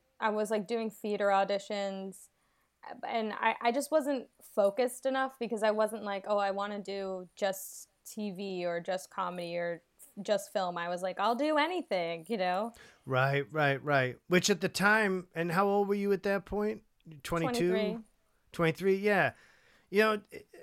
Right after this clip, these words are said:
Speaker 2: I, I only ide-, I, I identify in this way 'cause I think it was twenty-six when I came to New York, and I, I sort of,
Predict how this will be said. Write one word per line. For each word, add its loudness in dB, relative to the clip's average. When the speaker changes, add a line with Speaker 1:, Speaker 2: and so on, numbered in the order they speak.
Speaker 2:
I, -4
I 4
only 6
ide-, 6
I, 0
I 6
identify 6
in 0
this -4
way -2
'cause -6
I -2
think -8
it -4
was -6
twenty-six -2
when -2
I 0
came -4
to -6
New -4
York, -4
and -6
I, -4
I 0
sort -6
of, -8